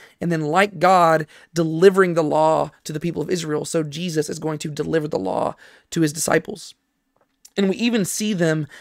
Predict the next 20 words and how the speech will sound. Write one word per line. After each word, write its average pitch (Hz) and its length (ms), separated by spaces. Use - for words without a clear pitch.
surrounding 185 540
him 165 160
in 160 100
concentric 175 640
circles, 160 680
um, 151 440
as 185 220
he's 170 220
delivering 185 360
this, - 200
right? 170 260
So 185 160
he 165 120
sees 233 380
the 160 160
crowds, 185 920
and 180 160
then 180 280
the 175 120
disciples 175 680